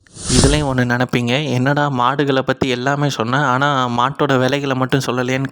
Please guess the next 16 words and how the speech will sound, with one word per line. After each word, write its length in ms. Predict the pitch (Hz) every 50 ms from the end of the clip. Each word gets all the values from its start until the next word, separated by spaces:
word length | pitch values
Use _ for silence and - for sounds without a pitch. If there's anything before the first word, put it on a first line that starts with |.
| -
கண்டிப்பா 440 | - - 120 113 123 131 131 - 123
நினைப்பீங்க. 560 | 117 120 120 120 120 - 117 113 117 131 151 180 - _ _
மாடுகளை 480 | - 117 117 120 143 151 160 151 147 147
பத்தி 320 | - 143 139 - 147 135 139 131
தெரிஞ்சவங்க 480 | 131 135 135 139 139 139 135 131 131 131
இந்த 160 | 123 120 117
வீடியோ 300 | 123 127 131 135 127 - -
பார்த்தீங்கன்னா, 580 | 117 117 - - 120 117 113 120 135 151 -
எந்தெந்த 400 | 127 131 131 135 151 151 147 139
மாடு 280 | 135 127 131 131 135 123
என்னென்ன 320 | 120 123 131 135 139 135
விலைக்கு 320 | 127 123 123 123 123 - 120
வாங்கலாம்னு 440 | 120 120 120 117 120 120 123 127
சொல்லி 220 | 127 - 123 139 135 -
கமெண்ட் 280 | 117 117 123 127 123 -
செக்ஷன்ல 340 | 117 - - 120 117 117